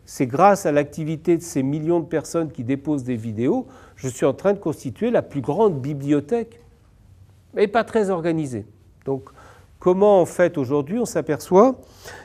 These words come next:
que, euh, les gens vont poser une recherche dans Google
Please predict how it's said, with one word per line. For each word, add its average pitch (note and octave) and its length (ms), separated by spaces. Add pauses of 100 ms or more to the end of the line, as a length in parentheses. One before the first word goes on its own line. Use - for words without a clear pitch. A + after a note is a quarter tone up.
(140)
que, F#3+ 400 (300)
euh, C#3 120
les C#3+ 180
gens G#3+ 180
vont F#3 160
poser G#3 280
une F3+ 100
recherche E3+ 400
dans D3+ 140
Google D#3 500